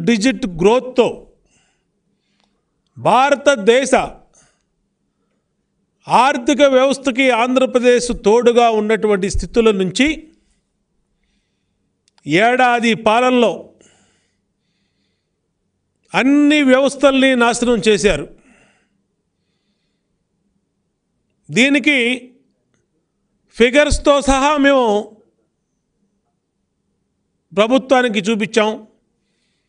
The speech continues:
మీడియాకు చూపించాం. ఈ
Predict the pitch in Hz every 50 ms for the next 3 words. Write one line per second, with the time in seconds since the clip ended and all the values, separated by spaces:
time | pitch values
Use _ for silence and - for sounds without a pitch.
0 | _ _ _ _ - 135 165 208 240 254 262 262 262 202 220 190 233 226 196 226
1 | 170 - 247 233 233 233 254 - - _ _ _ _ _ _ _ _ _ _ _
2 | _ _ _ _ _ _ _ _ _ _ _ _ _ - 196